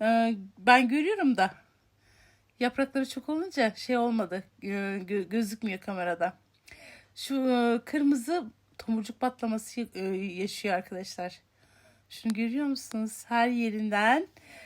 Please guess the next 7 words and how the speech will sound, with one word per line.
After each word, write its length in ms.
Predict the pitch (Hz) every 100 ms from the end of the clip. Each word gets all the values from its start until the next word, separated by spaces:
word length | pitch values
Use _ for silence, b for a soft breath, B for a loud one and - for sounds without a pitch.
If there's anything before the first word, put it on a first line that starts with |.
| B
şöyle 680 | - - 277 262 247 285 339 -
patlamaya 640 | - 254 - 254 240 247 254
başladı. 680 | 302 311 - 294 233 330 359 B B B -
Bu 100 | 247
artık, 560 | 240 262 294 - -
e, 360 | 240 220 220 214 196
durmaz. 800 | 247 240 262 233 - - -